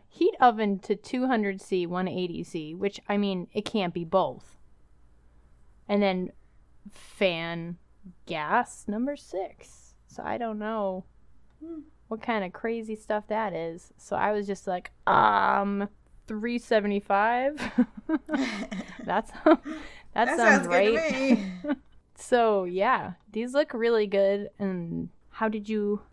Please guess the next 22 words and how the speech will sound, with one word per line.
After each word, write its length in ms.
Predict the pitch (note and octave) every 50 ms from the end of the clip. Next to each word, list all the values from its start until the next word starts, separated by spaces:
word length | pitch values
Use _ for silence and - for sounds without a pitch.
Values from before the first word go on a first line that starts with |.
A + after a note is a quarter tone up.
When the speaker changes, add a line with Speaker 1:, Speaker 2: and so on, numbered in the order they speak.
| _ -
Speaker 1:
like 220 | - F#3+ F3+ E3+ F3
this 160 | - E3+ -
recipe? 500 | - D#3 D#3 - - - - - - - _ _ - - _ _ _ -
Speaker 2:
I 100 | - D#4
thought 200 | D#4+ F#4+ F4+ D#4+
it 100 | F4 F#4
was 180 | D#4 D4 B3+ A3
very 380 | G#3 B3 C4+ C4+ D4 E4+ F#4+ G4
tasty, 680 | G4 - - D4 C#4+ C4+ C#4+ C#4 - - - A#3+ A#3+ A#3+
but 160 | A3+ A3+ G#3+
I 100 | A3 A3+
did 260 | A3 A#3 A3+ B3+ B3+
screw 360 | - - - C#4 C4+ C4+ C4
it 100 | C4 G#3+
up. 440 | G3 D#3+ D#3 D3 D#3 D3+ - - - - - _ _ _ _
Speaker 1:
No, 800 | - C#4+ F#4 A4+ A#4 A#4+ A#4+ A#4 A4+ A4 G#4+ G4+ F#4+ D#4+ B3+ G#3+ G3
really? 320 | - F#3+ G3+ A3+ A#3+ C#4+ G#4
Speaker 2:
I 360 | A#4+ A#4+ F#4+ G#4 G#4 G4+ G4 G4 G4+ F#4 F4+ F#4+ F#4+ F#4 F4+ F4+ E4+ D4+
know, 80 | -
yeah, 320 | - - B3+ B3 B3 B3+ B3+
I 80 | B3+
know. 560 | A3+ F#3 F3+ F#3 F#3+ F#3+ F#3+ F#3 F#3 G3 G3+